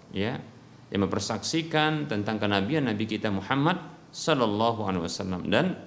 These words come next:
mempersaksikan kerasulan beliau sallallahu alaihi wasallam sekaligus, ya, kewajiban untuk mentaati beliau,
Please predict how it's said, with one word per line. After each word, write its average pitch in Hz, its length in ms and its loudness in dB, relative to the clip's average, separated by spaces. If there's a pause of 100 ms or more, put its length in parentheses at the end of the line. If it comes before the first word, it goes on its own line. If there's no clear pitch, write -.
mempersaksikan 117 800 -2
kerasulan 120 560 0
beliau 151 400 2 (320)
sallallahu 175 320 -2
alaihi - 80 -4
wasallam 170 240 0
sekaligus, 180 800 -2
ya, 131 160 0
kewajiban 113 560 0
untuk 92 320 -2
mentaati 92 480 -2
beliau, 107 640 2